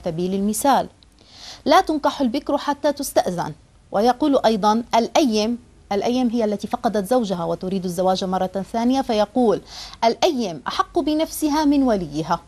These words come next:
والبكر تستأذن وإذنها صماتها"، يعني يكفي منها أن تصمت لما هو معروف عن البكر من شدة الخجل.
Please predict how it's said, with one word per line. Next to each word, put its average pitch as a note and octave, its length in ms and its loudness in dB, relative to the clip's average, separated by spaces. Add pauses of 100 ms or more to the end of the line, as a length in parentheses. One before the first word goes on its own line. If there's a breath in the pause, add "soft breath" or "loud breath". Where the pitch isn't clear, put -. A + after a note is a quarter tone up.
(540 loud breath)
والبكر G3 500 -2
تستأذن A3+ 920 -2
وإذنها G3+ 880 -2
صماتها"، F#3+ 840 -2 (260)
يعني F3+ 220 -4
يكفي A#3 280 -2
منها G#3+ 400 2
أن G3 100 -4
تصمت C4+ 480 0
لما A3 200 -2
هو G3+ 180 0
معروف G3+ 400 0
عن F#3 140 -4
البكر F#3 420 -2
من F3 380 -2
شدة F3 340 -4 (320)
الخجل. - 440 -10